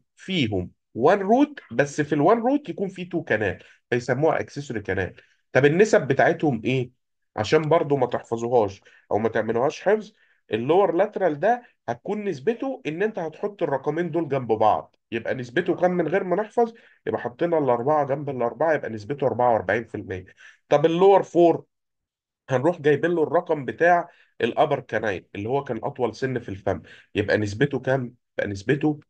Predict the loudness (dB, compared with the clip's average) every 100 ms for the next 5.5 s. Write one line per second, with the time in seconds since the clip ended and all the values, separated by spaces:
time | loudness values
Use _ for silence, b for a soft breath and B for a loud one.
0 | _ -16 -2 2 4 2 0 -4 -4 -6
1 | -12 _ _ -6 -2 0 0 -4 _ -4
2 | 0 2 2 4 4 2 2 2 2 _
3 | _ 0 0 2 4 4 6 4 2 _
4 | -8 -2 -2 -2 -2 -2 -2 _ _ _
5 | _ -12 -8 -10